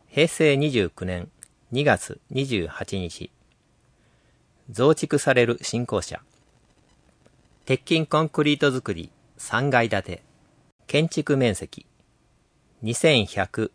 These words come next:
六十三平方メートル。延べ床面積。千九百九十六平方メートル。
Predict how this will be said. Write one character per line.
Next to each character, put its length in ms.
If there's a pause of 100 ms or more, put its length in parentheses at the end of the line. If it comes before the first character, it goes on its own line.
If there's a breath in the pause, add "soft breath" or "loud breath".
六 280
十 160
三 340
平 260
方 120
メ 140
ー 20
ト 120
ル。 160 (1300)
延 100
べ 120
床 280
面 200
積。 300 (720)
千 380
九 240
百 340
九 260
十 200
六 440
平 220
方 200
メ 140
ー 20
ト 120
ル。 140